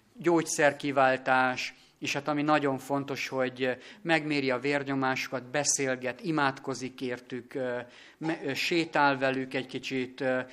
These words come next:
meghallgatja a problémáikat, ö, tehát hogy mindenképpen egy ilyen lelki segítségnyújtás is, ö, benne van.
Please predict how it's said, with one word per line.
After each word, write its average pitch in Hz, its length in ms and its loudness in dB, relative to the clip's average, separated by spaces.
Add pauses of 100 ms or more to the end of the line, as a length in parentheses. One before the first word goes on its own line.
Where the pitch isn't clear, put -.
(180)
meghallgatja 143 840 2
a 120 60 0
problémáikat, 127 1160 -2 (260)
ö, 135 140 0
tehát 143 200 -2
hogy 147 140 -2
mindenképpen 139 580 -2
egy 127 120 -4
ilyen 127 160 0
lelki 131 540 0
segítségnyújtás 120 1080 -6
is, - 340 -6
ö, 113 200 -4
benne 117 400 -4
van. 107 280 -8